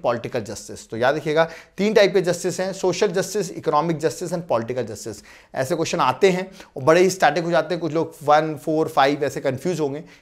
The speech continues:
करेक्ट आंसर ऑप्शन नंबर B, that is three types of justice mention है। ओके, चलिए,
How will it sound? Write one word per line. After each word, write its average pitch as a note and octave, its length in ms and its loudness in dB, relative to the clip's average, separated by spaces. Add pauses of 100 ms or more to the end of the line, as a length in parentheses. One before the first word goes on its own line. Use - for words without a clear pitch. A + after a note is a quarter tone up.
(120)
करेक्ट D#3 260 4
आंसर C3 220 2
ऑप्शन C#3 240 -4
नंबर C#3 220 0
B, D3 400 -4
that C#3 200 2
is C#3+ 200 -4
three E3+ 200 -2
types B2 240 0
of F3+ 180 -4
justice F3 400 -8
mention A2 300 -10
है। F2+ 180 -18 (200)
ओके, B2+ 160 -10 (320)
चलिए, F2 220 -8